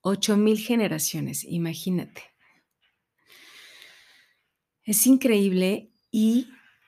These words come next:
la mayoría de las personas no sabemos que justo toda esta información existe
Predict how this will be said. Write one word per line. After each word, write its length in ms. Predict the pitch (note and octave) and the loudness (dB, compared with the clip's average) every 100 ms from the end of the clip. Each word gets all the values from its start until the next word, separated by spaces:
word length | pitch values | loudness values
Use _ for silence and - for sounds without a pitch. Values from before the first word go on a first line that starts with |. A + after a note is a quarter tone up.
| _ | _
la 120 | G3+ G3+ | 4 6
mayoría 300 | G3+ G3 G#3 | 6 4 4
de 80 | |
las 160 | A#3 B3+ | 2 0
personas 600 | - G#3 - F#3+ F#3 F#3 | -2 -4 -2 0 0 0
no 80 | F#3+ | -2
sabemos 640 | - F#3+ F3 F3 F3+ G3 | -2 0 2 2 2 -2
que 480 | - F#3 E3 D3+ - - - - | -4 -2 -2 -2 -6 -12 -20 -20
justo 500 | - A#3 A#3 - A#3 | -2 0 2 4 4
toda 240 | A3+ G#3 | 4 4
esta 200 | A3 A3 | 4 2
información 1000 | A#3+ A#3 G#3 F3+ F3 - F3 F#3 C4+ - _ _ _ _ _ _ _ _ _ _ _ _ _ _ _ _ _ _ _ _ _ _ _ _ _ _ | 0 2 2 2 2 2 2 2 0 -2 _ _ _ _ _ _ _ _ _ _ _ _ _ _ _ _ _ _ _ _ _ _ _ _ _ _
existe 1040 | - G3 - - A#3 A#3 - G#3+ A3+ C#4+ | -2 0 0 4 4 4 2 2 4 0